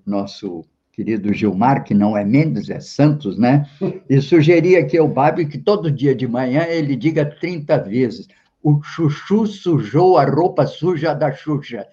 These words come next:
<laughs> Daí esse exercício é patatim, patatá, não tem jeito, viu? Ok, então,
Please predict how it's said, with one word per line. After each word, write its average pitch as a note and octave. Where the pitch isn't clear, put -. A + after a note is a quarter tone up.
<laughs> D#3+
Daí D3
esse G3
exercício F3
é A3
patatim, F#3+
patatá, F#3
não C#3
tem F#3+
jeito, B2
viu? C#3
Ok, G#3+
então, D3+